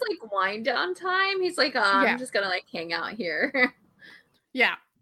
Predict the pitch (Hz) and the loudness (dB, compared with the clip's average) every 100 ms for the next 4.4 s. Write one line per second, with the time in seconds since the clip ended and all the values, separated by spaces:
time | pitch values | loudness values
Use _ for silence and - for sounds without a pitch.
0 | _ 208 320 359 370 359 339 320 262 294 | _ 4 6 6 6 4 6 4 2 -2
1 | 247 202 311 302 285 262 247 196 185 214 | -4 0 2 4 2 0 -2 -2 -4 -2
2 | 247 277 254 240 - 247 226 - 220 214 | -2 0 -2 -2 -2 0 0 0 0 0
3 | 214 214 196 208 185 214 - 269 247 247 | -2 -4 -4 -6 -6 -8 -2 4 4 4
4 | 247 233 220 - | 0 0 -4 -16